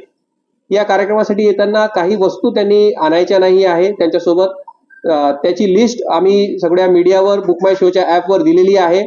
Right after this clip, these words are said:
त्या वस्तू त्यांनी कृपा करून घेण्या-, घे-, अ, घेऊन येऊ नये. आपल्याला थोड्याच वेळात ती प्रेझेंटेशन आम्ही, अ,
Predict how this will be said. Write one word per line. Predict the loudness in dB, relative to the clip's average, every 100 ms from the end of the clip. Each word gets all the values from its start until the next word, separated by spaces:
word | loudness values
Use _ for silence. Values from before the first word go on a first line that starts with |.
| -8 _
त्या | -2
वस्तू | 0 0 -2
त्यांनी | 0 0
कृपा | 0 0
करून | 0 2 2
घेण्या-, | 2 0
घे-, | -2 -2 -2 0
अ, | -2 0
घेऊन | 2 2
येऊ | 4 4
नये. | 2 2 -2 -6 _ _
आपल्याला | -8 -2 0 0
थोड्याच | 0 0 0
वेळात | 0 -2
ती | 0
प्रेझेंटेशन | -2 0 0 0 0 0
आम्ही, | 2 2 2
अ, | 0 0 -2